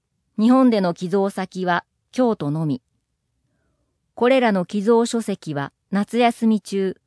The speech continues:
府立植物園内で展示しているほか、書籍の和訳本も設置しています。写真が三枚あります。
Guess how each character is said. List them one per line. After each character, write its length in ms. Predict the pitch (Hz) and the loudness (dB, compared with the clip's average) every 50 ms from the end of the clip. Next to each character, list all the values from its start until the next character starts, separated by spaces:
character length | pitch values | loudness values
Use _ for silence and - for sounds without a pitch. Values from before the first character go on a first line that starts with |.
| _ _ _ _ _ _ _ | _ _ _ _ _ _ _
府 140 | _ - 240 | _ -2 0
立 220 | 254 247 - 254 | 0 0 0 -2
植 260 | 233 - 240 - 262 | -2 -2 -2 0 0
物 280 | 247 262 254 - 247 254 | -2 -2 -2 0 2 2
園 200 | 262 254 254 233 | 4 4 4 4
内 220 | 202 185 160 151 | 2 0 -2 -2
で 120 | 139 147 143 | -2 -4 -4
展 280 | - 180 185 202 214 | -4 -2 0 0 0
示 200 | 190 208 208 196 | 0 0 -2 -4
し 40 | - | -4
て 160 | - 208 196 | -4 -2 0
い 80 | 196 190 | 0 0
る 100 | 185 190 | 0 -2
ほ 160 | 175 175 170 | -4 -6 -8
か、 240 | - - 165 160 165 _ _ _ _ _ _ _ _ _ _ | -8 -8 -8 -8 -10 _ _ _ _ _ _ _ _ _ _
書 200 | _ - 254 254 | _ -4 -4 -2
籍 260 | - 247 233 - 190 | 0 -2 -2 -2 -2
の 140 | 175 165 156 | -2 0 0
和 140 | 151 156 175 | 0 2 2
訳 240 | 202 220 - 240 233 | 0 0 -2 -2 -2
本 280 | 202 233 226 220 214 | 0 2 2 2 2
も 80 | 214 226 | 0 0
設 240 | 220 - 185 175 _ - | -2 -4 -6 -6 _ -8
置 120 | - 190 | -8 -8
し 100 | 180 - | -8 -6
て 120 | - 180 175 | -4 -4 -4
い 140 | 160 156 | -2 -2
ま 160 | 151 143 143 147 | -4 -4 -6 -8
す。 200 | - - _ _ _ _ _ _ _ _ _ _ _ _ _ _ _ _ _ _ _ _ _ _ _ _ _ _ _ _ _ _ _ _ _ _ _ _ _ _ _ _ _ _ _ _ _ _ _ | -10 -18 _ _ _ _ _ _ _ _ _ _ _ _ _ _ _ _ _ _ _ _ _ _ _ _ _ _ _ _ _ _ _ _ _ _ _ _ _ _ _ _ _ _ _ _ _ _ _
写 180 | - - 202 196 | -8 -6 -6 -4
真 300 | - - 240 254 247 240 | -4 -2 0 2 2 4
が 160 | 233 233 240 | 2 0 0
三 260 | - 262 254 254 240 | 0 0 2 2 2
枚 260 | 220 185 165 151 147 | 2 2 0 -2 -4
あ 80 | 139 139 | -4 -4
り 140 | 139 139 139 | -4 -6 -6
ま 120 | 135 139 | -6 -8
す。 180 | - - _ | -10 -14 _